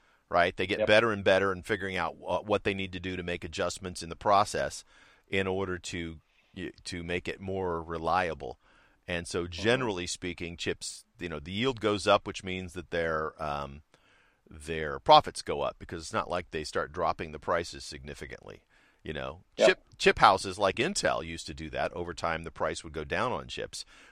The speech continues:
Speaker 1: But when you're building it for your own computers,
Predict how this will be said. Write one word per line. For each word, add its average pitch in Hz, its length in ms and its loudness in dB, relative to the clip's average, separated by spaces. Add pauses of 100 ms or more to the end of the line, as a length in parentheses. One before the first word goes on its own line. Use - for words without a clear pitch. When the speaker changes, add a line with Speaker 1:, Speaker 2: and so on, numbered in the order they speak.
Speaker 1:
But 95 140 -2
when 101 120 -6
you're 95 100 -2
building 110 400 0
it 90 120 -2 (460)
for 101 120 -4
your 101 160 4
own 120 180 2
computers, 104 640 -2